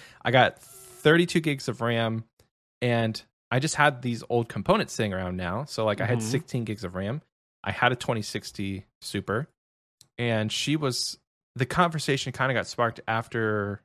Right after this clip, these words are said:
Speaker 1: she was on the podcast, and we were talking about gaming and, you know, all that kinda stuff. So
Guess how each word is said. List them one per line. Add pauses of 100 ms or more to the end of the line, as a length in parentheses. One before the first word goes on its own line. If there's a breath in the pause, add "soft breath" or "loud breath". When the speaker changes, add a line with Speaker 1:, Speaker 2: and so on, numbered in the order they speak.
(120)
Speaker 1:
she
was
on
the
podcast,
and
we
were
talking
about
gaming
and, (720)
you
know,
all
that
kinda
stuff.
So